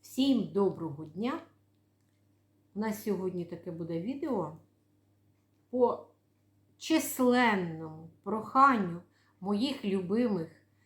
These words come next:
підписчиків, е, на YouTube каналі. А так як, о, у нас блог все про гортензію, про її вирощування, як її, е, розмножувати,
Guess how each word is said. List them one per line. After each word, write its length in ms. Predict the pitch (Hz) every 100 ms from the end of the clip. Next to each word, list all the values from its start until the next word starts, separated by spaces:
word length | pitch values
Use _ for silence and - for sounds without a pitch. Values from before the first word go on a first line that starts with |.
| _ _ -
підписчиків, 760 | 185 - 339 - - - 160 - _ _ _ _ _ _ _ -
е, 280 | 170 170 170
на 80 | 180
YouTube 360 | 190 208 190
каналі. 520 | - 180 208 262 170 - _ _ _
А 60 | 170
так 200 | 202 202
як, 200 | 185 -
о, 60 | - - 160 160 156 151 170
у 80 |
нас 400 | 180 190 175 - 165
блог 460 | 175 190 196 185 - - _ _ _
все 400 | - - 220 196 -
про 100 | 170
гортензію, 920 | 180 175 214 240 277 208 175 170 - _ _ _ _ _ -
про 140 | 202
її 300 | 202 208 247
вирощування, 1300 | 214 214 208 220 - - 196 208 202 208 202 208 214 190
як 300 | 196 190 -
її, 300 | 202 196 202
е, 80 | 196 - _ - - - _ - 180 180 175 175 175
розмножувати, 1400 | 196 208 208 214 247 240 226 202 202 190 196 190 180